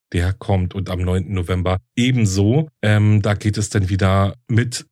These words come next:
mir und Steffi und uns aufs Schiff. Und wir machen eine tolle, spannende Crime-Hafen-Rundfahrt im Dunkeln und mit einem Kriminalfall und mit uns. Wir sind da, wir beantworten eure Fragen, wir machen Bilder.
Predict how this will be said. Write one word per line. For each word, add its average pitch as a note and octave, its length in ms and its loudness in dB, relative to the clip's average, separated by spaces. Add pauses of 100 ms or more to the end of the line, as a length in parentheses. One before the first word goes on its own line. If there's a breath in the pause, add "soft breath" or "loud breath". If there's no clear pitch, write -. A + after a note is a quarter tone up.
mir A2+ 340 2
und A2 140 -2
Steffi G2 460 0
und F#2 180 -6
uns F#3 400 0
aufs G#2 480 -2
Schiff. - 600 -4
Und G#2+ 340 0
wir G#2+ 60 0
machen F#2+ 200 0
eine F#2 200 -2
tolle, A2 260 -2
spannende F2+ 480 -2
Crime-Hafen-Rundfahrt B2 1400 -2 (160)
im F#2 180 0
Dunkeln C3 640 2
und F2+ 340 -6
mit E2+ 120 -8
einem F2+ 100 -10
Kriminalfall D#3 1120 0
und G2+ 720 0
mit F#2 240 -8
uns. C#3+ 320 0
Wir G#2 80 -2
sind F#2+ 240 -2
da, A#2+ 240 -2
wir G#2 80 -2
beantworten G2 540 -6
eure F#2 180 -8
Fragen, A2+ 420 -2
wir G2 80 -2
machen F#2+ 280 -4
Bilder. F#2+ 340 0